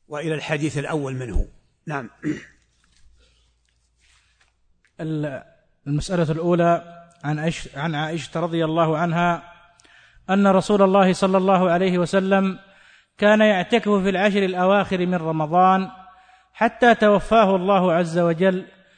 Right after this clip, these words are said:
Speaker 2: ثم اعتكف أزواجه بعده. وفي لفظ: "كان رسول الله صلى الله عليه وسلم يعتكف في كل رمضان، فإذا صلى الغداة جاء مكانه الذي اعتكف فيه".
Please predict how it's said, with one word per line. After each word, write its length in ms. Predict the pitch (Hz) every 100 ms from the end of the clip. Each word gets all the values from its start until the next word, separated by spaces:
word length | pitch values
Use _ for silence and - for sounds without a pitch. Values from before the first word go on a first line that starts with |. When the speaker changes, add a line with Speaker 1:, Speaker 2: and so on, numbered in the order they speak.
| _ _ -
Speaker 2:
ثم 280 | 214 220
اعتكف 460 | 208 190 240 233 208
أزواجه 760 | 196 185 190 214 196 180 185
بعده. 580 | 165 175 160 143 107 - _ _ _ _ _ _ _ -
وفي 320 | 170 214 208
لفظ: 260 | 240 202 180 - - - _ _ _
"كان 260 | - 233 220
رسول 280 | 208 233 220
الله 340 | 208 220 202
صلى 260 | - 208 202
الله 360 | 196 220 208
عليه 320 | 185 208 208 208
وسلم 640 | 196 233 226 233 226 226 - - _ _ _ 202
يعتكف 600 | 214 196 196 262 233 208
في 220 | 202 208
كل 320 | - 214 202
رمضان، 720 | 190 185 175 180 202 214 202 - - - _ _
فإذا 360 | 202 202 196 196
صلى 320 | - 240 226
الغداة 540 | 220 208 196 208 202 202
جاء 360 | 196 202 190
مكانه 560 | 190 175 208 196 190 185
الذي 320 | 180 185 175
اعتكف 500 | 151 - 196 190 165
فيه". 360 | 170 170 151